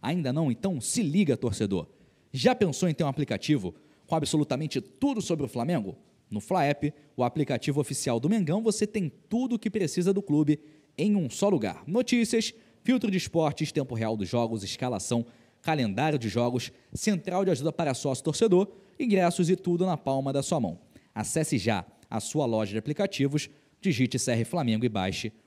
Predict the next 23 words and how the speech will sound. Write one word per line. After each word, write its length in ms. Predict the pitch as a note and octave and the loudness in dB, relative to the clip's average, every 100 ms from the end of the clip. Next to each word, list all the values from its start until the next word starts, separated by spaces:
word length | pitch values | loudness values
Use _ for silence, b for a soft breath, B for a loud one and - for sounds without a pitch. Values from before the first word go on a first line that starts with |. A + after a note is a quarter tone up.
| b | b
o 100 | C3 | -4
app 220 | G#2 - | -4 -4
do 120 | A#2+ | -4
Mengão. 340 | C3+ B2+ G2+ A2 | -4 -2 -4 -4
Tá 120 | A#2 | 0
aí 60 | G#2+ | 0
na 100 | F#2+ | 0
tela, 240 | A#2 A2 | -6 -6
baixe 500 | - A#2+ B2 - - | -6 -8 -6 -8 -8
o 40 | |
Fla 260 | A#2+ B2+ A2+ | -6 -4 -2
App. 460 | C#3 - B2 G2 - _ _ _ - _ _ _ _ _ _ _ _ _ _ _ _ _ _ _ - _ | -2 0 -2 -2 -8 _ _ _ -20 _ _ _ _ _ _ _ _ _ _ _ _ _ _ _ -20 _
Tudo 320 | - G3+ F#3+ | -8 -4 -2
sobre 300 | F#3 - E3 | -2 -2 -2
o 40 | D#3+ | -2
Flamengo 520 | F#3 D3 B2 C3 C3 - _ _ _ _ _ - | -2 0 0 0 -4 -10 _ _ _ _ _ -4
em 240 | G#3 A3 G3+ | -2 0 0
um 160 | E3+ | 0
só 240 | - - G#3 | -4 2 4
lugar. 380 | C#3 F2+ - _ _ _ _ _ _ _ _ _ _ _ _ - | 4 0 -8 _ _ _ _ _ _ _ _ _ _ _ _ -2
E 40 | |
a 60 | C4+ | 2
nossa 720 | B3+ A3 - A3 F#3 E3 | 2 2 4 4 6 4